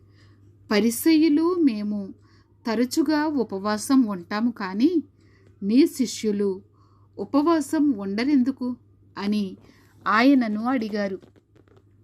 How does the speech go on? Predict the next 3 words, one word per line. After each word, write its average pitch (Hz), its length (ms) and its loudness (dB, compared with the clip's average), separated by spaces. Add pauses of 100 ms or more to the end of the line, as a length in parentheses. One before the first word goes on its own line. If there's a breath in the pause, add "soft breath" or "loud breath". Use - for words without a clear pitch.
(760 soft breath)
యేసు 220 420 2
వారికిలా 226 680 0
జవాబిచ్చాడు, 196 920 -6